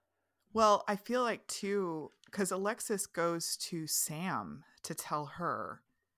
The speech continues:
'Cause we've never really seen where Christina lives. But when she goes to kel-, tell Christina, which will likely be in Charlie's, I feel like that's what this is building up to.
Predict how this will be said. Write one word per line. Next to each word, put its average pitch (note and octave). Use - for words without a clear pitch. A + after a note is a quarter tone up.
'Cause A3
we've F4
never A4
really G#3+
seen A3+
where D#3+
Christina E3+
lives. -
But F3+
when F3+
she -
goes C4+
to -
kel-, D3+
tell D3+
Christina, C#3
which D3+
will D3
likely D3+
be C#3
in D3+
Charlie's, C3+
I F#3+
feel A3+
like F3
that's F3+
what E3+
this D#3+
is C#3
building C3
up A2
to. -